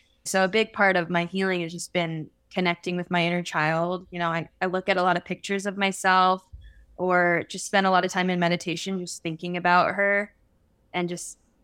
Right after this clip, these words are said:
thinking about her life and just, again, the compassion of she deserved more and we can't change the past, but I, I now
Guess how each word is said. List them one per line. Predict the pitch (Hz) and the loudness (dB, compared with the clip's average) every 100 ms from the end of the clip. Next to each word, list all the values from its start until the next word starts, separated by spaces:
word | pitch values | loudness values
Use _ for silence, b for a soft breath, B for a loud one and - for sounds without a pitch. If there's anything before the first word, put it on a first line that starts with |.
| _ _ _ - | _ _ _ -8
thinking | 185 170 185 | -8 -4 -4
about | 170 160 190 | 2 2 2
her | 180 | 0
life | 170 175 180 | 2 0 -2
and | 247 | -6
just, | 269 294 - - | -6 -8 -10 -10
again, | 220 208 190 | 0 2 2
the | 185 | -2
compassion | 190 185 175 175 170 165 | -6 0 0 0 -4 -4
of | 139 143 | -6 -6
she | - 202 | -6 -4
deserved | 180 170 165 165 170 | -2 0 0 -2 -4
more | 165 160 151 - _ - | -2 -2 -2 -8 _ -4
and | 160 160 156 | -2 -2 -4
we | 175 | -4
can't | 196 160 | -2 -4
change | - 175 - | -4 -8 -8
the | 170 | -8
past, | 170 165 160 - | -2 -2 -2 -2
but | 170 - _ _ _ - | -2 -4 _ _ _ 0
I, | 190 185 185 _ _ | 2 2 -2 _ _
I | 196 214 214 196 | 2 4 4 2
now | 180 170 156 147 - | 0 -2 -2 -2 -6